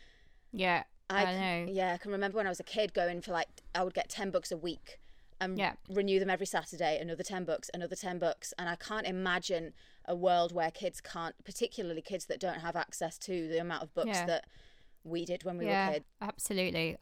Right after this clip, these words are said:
Speaker 1: Yeah, I used to go to the library all the time. It was literally just down the road from me. And, uh,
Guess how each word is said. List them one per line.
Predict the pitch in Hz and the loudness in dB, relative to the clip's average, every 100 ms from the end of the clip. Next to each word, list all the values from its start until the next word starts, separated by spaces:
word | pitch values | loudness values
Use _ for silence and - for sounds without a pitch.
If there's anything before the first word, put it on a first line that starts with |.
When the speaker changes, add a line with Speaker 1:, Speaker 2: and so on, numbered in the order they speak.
| - | 0
Speaker 1:
Yeah, | 254 233 | 4 8
I | 269 | 8
used | 320 - | 6 2
to | - | 0
go | 202 180 170 165 | 4 4 4 0
to | - - | -8 -4
the | 170 | 0
library | 156 - 151 151 - | 0 0 -2 -2 -2
all | 220 202 | -4 -4
the | |
time. | - 202 160 165 | -2 0 2 0
It | |
was | 185 185 | 2 6
literally | 208 - 185 180 | 6 4 0 0
just | 175 - | -2 4
down | 160 160 | 4 4
the | 160 | 2
road | 160 160 | 2 2
from | - 156 151 | 0 -4 -2
me. | 151 160 - - - - - - | -2 -4 -6 -18 -20 -20 -12 -2
And, | 170 165 160 | 0 2 0
uh, | 156 156 156 | 2 2 0